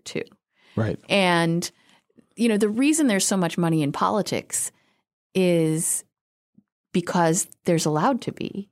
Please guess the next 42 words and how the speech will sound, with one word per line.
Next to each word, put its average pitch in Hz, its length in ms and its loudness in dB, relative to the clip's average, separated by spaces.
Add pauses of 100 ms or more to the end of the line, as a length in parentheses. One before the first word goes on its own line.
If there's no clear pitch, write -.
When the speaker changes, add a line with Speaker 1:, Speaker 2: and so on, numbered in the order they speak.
Speaker 1:
because 190 280 -2
campaign 226 340 0
finance 196 460 0
has 165 140 -2
been 160 180 0
so 151 420 0
deregulated 185 680 2
and 165 100 2
there's 156 160 0
so 214 80 0
many 202 120 2
people 185 280 0
who 175 60 2
want 160 160 0
to - 60 -4
influence 180 380 -2
the - 60 -6
political 147 340 -4
process, - 440 -4
rich 233 180 -4
people, 135 360 -8 (580)
that 180 220 0 (100)
there's 185 200 0
just - 320 -2 (240)
all 220 200 2
this 240 180 2
money 208 260 2
to 202 100 -2
be 180 120 -2
spent. - 440 -2 (300)
And 208 160 2
so 160 460 0 (380)
an 175 100 2
entire 160 340 0
profession 185 440 -4
has 202 160 -2
found 139 240 -4
ways 139 200 0
to 233 80 0
spend 381 260 0
it. - 180 -4 (220)
<laughs> - 680 -2